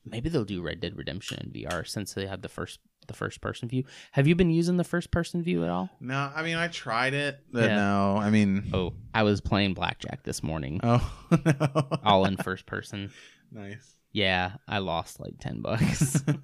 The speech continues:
Speaker 2: <laughs>
Speaker 1: I, I really like playing blackjack now. Like, I like it better than poker. I still don't get
Speaker 2: Should go
Speaker 1: poker.
Speaker 2: to WinStar and play it.
Speaker 1: I would have to have, this is the amount I'm going in with, and
Speaker 2: Oh,
Speaker 1: that's
Speaker 2: yeah.
Speaker 1: it.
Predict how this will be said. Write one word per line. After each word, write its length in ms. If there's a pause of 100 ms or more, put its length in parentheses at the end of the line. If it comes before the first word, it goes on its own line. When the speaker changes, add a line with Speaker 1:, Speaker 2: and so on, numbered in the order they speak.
(380)
Speaker 2:
<laughs> 640
Speaker 1:
I, 300
I 80
really 460
like 240
playing 260
blackjack 500
now. 320 (400)
Like, 240 (480)
I 100
like 180
it 100
better 180
than 120
poker. 640
I 100 (180)
still 260
don't 260
get 140
Speaker 2:
Should 120
go 160
Speaker 1:
poker. 160
Speaker 2:
to 60
WinStar 460
and 120
play 300
it. 120 (3000)
Speaker 1:
I 80
would 140
have 320
to 100
have, 560 (200)
this 360
is 120
the 140
amount 320
I'm 100
going 240
in 160
with, 200
and 100
Speaker 2:
Oh, 40
Speaker 1:
that's 280
Speaker 2:
yeah. 80
Speaker 1:
it. 140